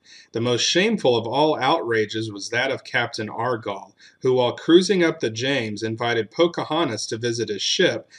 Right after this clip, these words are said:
under the escort of a squaw that had been bribed to betray her.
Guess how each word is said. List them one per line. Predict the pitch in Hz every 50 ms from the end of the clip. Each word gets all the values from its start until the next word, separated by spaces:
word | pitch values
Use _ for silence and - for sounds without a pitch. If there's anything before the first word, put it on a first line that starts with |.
| - _ _
under | - 139 160 160 143
the | 131 123 -
escort | 135 180 185 - - - 135 117 113 110
of | 107 104
a | 104
squaw | 95 - - - - 147 160 165 151 127 110
that | 113 113 107
had | 107 104
been | 113 107 104 98
bribed | 98 110 113 127 139 131 110 98 -
to | - 117
betray | 110 131 - - - - 123 123 127 123
her. | - - 98 90 - _